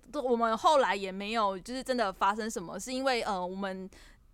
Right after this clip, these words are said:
他也是，他跟室友一起住，而且是在同一个很小，很小的房子里面，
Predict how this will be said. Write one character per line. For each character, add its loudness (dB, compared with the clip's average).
他 2
也 -2
是， -4
他 4
跟 0
室 -6
友 -4
一 -8
起 -14
住， -6
而 -6
且 0
是 -4
在 2
同 -6
一 -10
个 -6
很 -8
小， 0
很 0
小 2
的 -6
房 -8
子 -12
里 -16
面， -14